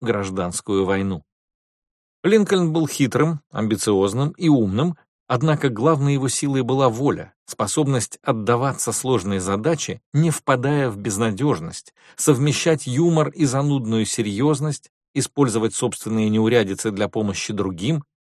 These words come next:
подниматься над суматохой и смотреть на политику философски. Любимым выражением Линкольна было Соломоново "и это тоже пройдёт". Однажды он заметил, что фраза приложима к абсолютно любой ситуации.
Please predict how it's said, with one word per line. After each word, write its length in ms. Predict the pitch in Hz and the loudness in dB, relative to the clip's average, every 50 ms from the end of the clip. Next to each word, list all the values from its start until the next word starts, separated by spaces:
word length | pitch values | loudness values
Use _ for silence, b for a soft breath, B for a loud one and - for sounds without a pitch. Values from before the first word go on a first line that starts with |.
| _ _ | _ _
подниматься 580 | - 147 120 135 151 151 170 175 143 - - 107 | 0 0 2 2 0 2 0 -2 -2 -2 -4 -2
над 160 | 101 101 - | -2 -2 -4
суматохой 640 | - - 104 101 - - 175 180 147 - 147 127 b b b b b b | -4 -2 -2 -2 0 0 0 0 0 0 -2 -4 b b b b b b
и 80 | - 156 | -4 -4
смотреть 460 | - - 151 143 - 180 196 170 - | 0 2 0 2 2 0 -2 0 -2
на 80 | 139 | -4
политику 460 | 117 127 123 123 127 110 113 - 107 98 | 0 0 -2 -2 -2 -4 -6 -8 -8 -6
философски. 680 | - 110 101 92 98 - - 76 - - - - - _ _ _ _ _ _ _ _ _ _ _ | -2 -2 -2 -2 -2 -4 -8 -8 -10 -12 -14 -18 -20 _ _ _ _ _ _ _ _ _ _ _
Любимым 500 | - 120 127 123 113 120 127 117 113 110 | -2 2 2 2 2 2 0 2 2 2
выражением 560 | 107 110 110 110 104 98 131 139 120 104 101 98 | 2 2 2 2 0 0 -2 -2 0 0 0 0
Линкольна 440 | 104 107 107 95 - 101 98 98 98 | 0 0 0 -2 -2 -4 -4 -2 -2
было 220 | 101 120 135 123 113 | 0 0 0 0 0
Соломоново 680 | - - 117 110 110 113 139 147 143 131 117 123 107 b b b b b _ | 0 0 0 0 2 2 2 0 0 2 2 0 -2 b b b b b _
"и 160 | 143 143 139 | 2 4 6
это 320 | 135 139 143 143 - 127 | 6 4 2 2 -2 -4
тоже 400 | - - - 131 123 107 92 107 | -4 -2 0 0 0 2 0 -4
пройдёт". 640 | 92 - - 104 98 95 95 92 78 - - _ _ _ _ _ _ _ _ _ _ _ _ | -4 -2 -2 0 0 0 -2 -4 -4 -4 -8 _ _ _ _ _ _ _ _ _ _ _ _
Однажды 460 | - 101 95 101 107 104 85 90 104 | -4 -4 -2 0 0 0 0 0 0
он 100 | 95 98 | 0 0
заметил, 460 | 90 95 98 104 127 123 - 90 90 | 0 -2 -2 -2 -2 -2 -4 -6 -8
что 180 | - - - 92 | -8 -6 -8 -8
фраза 400 | - - 113 131 143 117 110 107 | -4 0 2 2 2 2 0 -2
приложима 640 | 90 98 107 104 101 101 95 101 120 113 113 107 b b b b _ | 0 0 0 0 0 0 0 -2 -2 0 0 -2 b b b b _
к 80 | - - | -8 -8
абсолютно 600 | 147 - - 151 139 127 127 143 143 - 143 135 | -6 -4 0 0 2 2 0 -2 -2 -2 -2 -2
любой 480 | 123 117 113 107 98 90 98 95 92 92 | 0 2 0 0 0 0 0 0 0 0
ситуации. 760 | - - 110 - - 113 98 82 - - - - 87 - | -2 -6 -6 -2 0 0 0 0 -4 -8 -10 -10 -10 -14